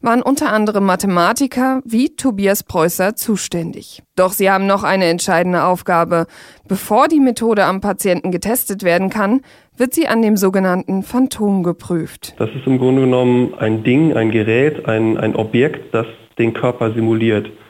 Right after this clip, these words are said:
Speaker 2: Da haben wir ein Wasserbecken genommen und in das Wasserbecken haben wir ein Gelphantom, das ist Agargel, reingesetzt und das Gelphantom hat sich dann ähnlich wie eine Leber bewegt und dann hat der Ultraschallsender in dieses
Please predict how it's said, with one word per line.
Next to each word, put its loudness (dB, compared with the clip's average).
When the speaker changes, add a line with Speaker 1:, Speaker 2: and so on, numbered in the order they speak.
Speaker 2:
Da 0
haben 2
wir 2
ein 0
Wasserbecken -2
genommen 2
und -2
in 2
das -2
Wasserbecken -2
haben -2
wir 0
ein 0
Gelphantom, 2
das -2
ist -6
Agargel, 0
reingesetzt 0
und -2
das -4
Gelphantom 0
hat -4
sich -6
dann -2
ähnlich 0
wie 0
eine 0
Leber 0
bewegt -2
und -2
dann 0
hat -2
der 0
Ultraschallsender 0
in 2
dieses 0